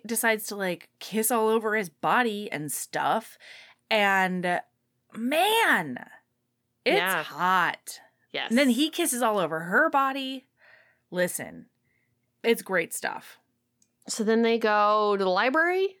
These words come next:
Speaker 2: probably next.
Speaker 1: Then he takes her to the library. He's like, "I'm gonna
Speaker 2: It's
Speaker 1: take
Speaker 2: very
Speaker 1: you to my
Speaker 2: nice.
Speaker 1: favorite library. Not just a library. Not the library. I'm taking you to my favorite library,"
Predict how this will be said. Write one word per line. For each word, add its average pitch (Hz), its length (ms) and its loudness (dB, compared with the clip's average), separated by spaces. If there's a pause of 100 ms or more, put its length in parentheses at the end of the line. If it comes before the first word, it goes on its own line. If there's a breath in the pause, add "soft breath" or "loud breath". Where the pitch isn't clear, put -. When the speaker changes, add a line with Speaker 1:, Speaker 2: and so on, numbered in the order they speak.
(140)
Speaker 2:
probably 381 460 2
next. 392 500 -2
Speaker 1:
Then 311 120 2
he 415 140 4
takes 330 280 -2
her 359 80 -2
to 339 60 -4
the 349 160 0
library. 359 500 2
He's 233 160 0
like, 226 180 -2
"I'm 226 120 2
gonna 220 120 2
Speaker 2:
It's 220 80 -4
Speaker 1:
take 214 80 0
Speaker 2:
very 233 140 4
Speaker 1:
you 233 60 2
to - 60 2
my 233 60 2
Speaker 2:
nice. 240 200 0
Speaker 1:
favorite 202 420 2
library. 170 360 0
Not 254 280 0
just 302 320 0 (100)
a 269 180 0
library. 151 640 -2 (560 loud breath)
Not 233 240 2 (120)
the 202 440 0
library. 151 840 -4
I'm 208 160 -2
taking 247 380 -2
you 240 100 2
to 240 380 -2
my 220 600 -2
favorite 233 840 -2 (160)
library," 170 920 -2